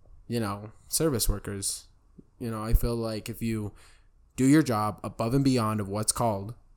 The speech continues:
you should make more money. I don't see why not. Same thing, like, and it can go with, like, cars, shops, anything like that. It doesn't even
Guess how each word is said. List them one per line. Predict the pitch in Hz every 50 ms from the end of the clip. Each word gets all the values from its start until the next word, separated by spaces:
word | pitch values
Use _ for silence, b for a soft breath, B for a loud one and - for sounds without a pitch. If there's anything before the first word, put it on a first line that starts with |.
| _ _ _ _ _ _ _ _ - - - -
you | 117 113 117 123
should | - - 139 123
make | 110 107 107 107 -
more | 113 104 110 120
money. | 120 160 202 160 - - - _ _ _ _ _ _ _ _ _ - - _ - -
I | -
don't | 110 127
see | 123 - 131
why | 117 113 104
not. | 101 107 131 147 139 131 - - - - b b b b b b b b b - -
Same | - - 160 160
thing, | - 170 151 120 107 131
like, | 135 120 - - -
and | - 120
it | 123 127
can | - - 147
go | 120 117 107
with, | 101 104 98
like, | 98 104 101 95 -
cars, | - 131 123 123 127 131 127 127 123 120
shops, | - - 123 120 120 117 -
anything | 120 113 113 - 120 110
like | 101 101 -
that. | - 123 131 120 110 - B B B B B B B
It | -
doesn't | 143 139 117 120
even | 113 110 110 110